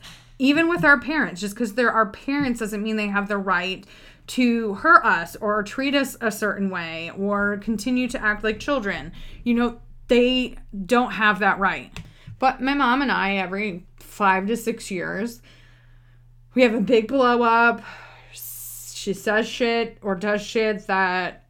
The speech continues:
I'm just like, "Are you fucking kidding me right now?" And I forgive her, and then things are good, and then it slowly builds up to, like, five, six years later, and we do these rounds.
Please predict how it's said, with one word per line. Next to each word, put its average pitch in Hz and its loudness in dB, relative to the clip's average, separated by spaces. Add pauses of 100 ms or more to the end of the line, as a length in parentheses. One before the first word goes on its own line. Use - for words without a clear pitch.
(140)
I'm 202 -2
just 202 -4
like, 185 -4
"Are 202 -4
you 220 -4
fucking 220 -4
kidding 196 -4
me 185 -4
right 180 -6
now?" 185 -4 (440)
And 220 0
I 185 -2
forgive 247 0
her, 262 4
and 214 -2
then 214 -2
things 214 -2
are 233 0
good, 208 0
and 196 -2
then 190 -4
it 196 -8
slowly 208 -2
builds 196 -4
up 190 -2
to, 214 -6
like, 220 -2
five, 170 -6
six 196 -6
years 247 0
later, 254 0
and 196 -2
we 214 0
do 220 -2
these 262 -2
rounds. 202 -2